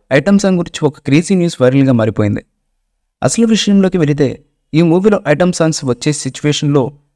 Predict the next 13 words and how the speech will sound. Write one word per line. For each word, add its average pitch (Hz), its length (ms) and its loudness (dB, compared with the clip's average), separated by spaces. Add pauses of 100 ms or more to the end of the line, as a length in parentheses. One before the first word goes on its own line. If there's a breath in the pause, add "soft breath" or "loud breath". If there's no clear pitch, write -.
రెండు 180 240 2
ఉండబోతున్నట్లుగా, 160 1000 0 (360)
దానితో 160 460 0
ఇందులో 170 240 2
రెండు 147 420 0
ఐటమ్ 180 260 2
సాంగ్స్ 185 300 -2
పెట్టే 165 280 -2
ఆలోచనలో 151 520 0
సుకుమార్ 147 380 -2
గారు 139 180 0
ఉన్నట్లుగా 123 460 0
తెలుస్తోంది. 104 420 -4